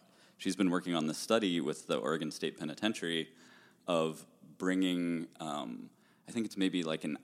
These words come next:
hou-, watching an hour of nature video for the folks who are in, um,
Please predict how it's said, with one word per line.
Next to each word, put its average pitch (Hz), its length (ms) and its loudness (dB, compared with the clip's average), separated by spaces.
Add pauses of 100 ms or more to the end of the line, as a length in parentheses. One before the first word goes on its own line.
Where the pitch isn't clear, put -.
hou-, 82 140 2 (120)
watching 90 360 -6
an 76 200 -6
hour 95 720 2
of 78 320 -2
nature 82 540 -2
video 117 400 2
for 98 160 -4
the 85 100 0
folks - 340 0
who 90 220 0
are 80 160 4
in, 78 640 -2
um, 73 540 -6